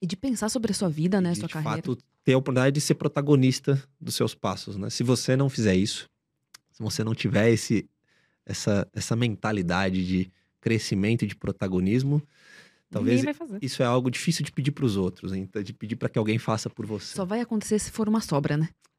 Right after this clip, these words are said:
Speaker 1: E é
Speaker 2: Só
Speaker 1: muito
Speaker 2: é
Speaker 1: difícil.
Speaker 2: isso, é isso, exatamente.
Speaker 1: Edu,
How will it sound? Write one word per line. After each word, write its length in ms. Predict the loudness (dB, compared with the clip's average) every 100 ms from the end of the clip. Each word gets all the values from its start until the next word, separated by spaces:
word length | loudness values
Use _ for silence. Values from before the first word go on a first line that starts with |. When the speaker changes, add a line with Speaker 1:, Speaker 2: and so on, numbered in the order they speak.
| _ _ _ _ -2
Speaker 1:
E 80 | 0
é 40 |
Speaker 2:
Só 60 | 2
Speaker 1:
muito 240 | 0 -2
Speaker 2:
é 40 |
Speaker 1:
difícil. 360 | -4 -6 -6 -8
Speaker 2:
isso, 320 | -10 -16 -18 _ -14
é 100 | -12
isso, 260 | -12 -18 -20 _
exatamente. 640 | -10 -8 -8 -10 -14 -20 _ _ _ _ 0
Speaker 1:
Edu, 280 | 4 6 6